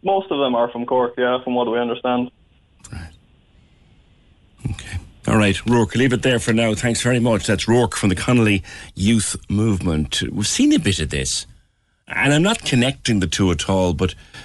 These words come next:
Speaker 2: earlier in the summer, you'll recall that incident in Carrigaline. I won't go into it,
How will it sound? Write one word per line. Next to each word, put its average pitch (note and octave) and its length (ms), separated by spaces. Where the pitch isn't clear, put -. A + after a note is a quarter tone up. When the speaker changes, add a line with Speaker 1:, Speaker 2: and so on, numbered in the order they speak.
Speaker 2:
earlier D3 360
in B2+ 120
the G#2 80
summer, A#2+ 400
you'll E2+ 460
recall A2 600
that E2+ 600
incident G2 600
in D#2+ 260
Carrigaline. F2+ 840
I A2 80
won't A2+ 460
go F2+ 160
into A2 280
it, D2+ 120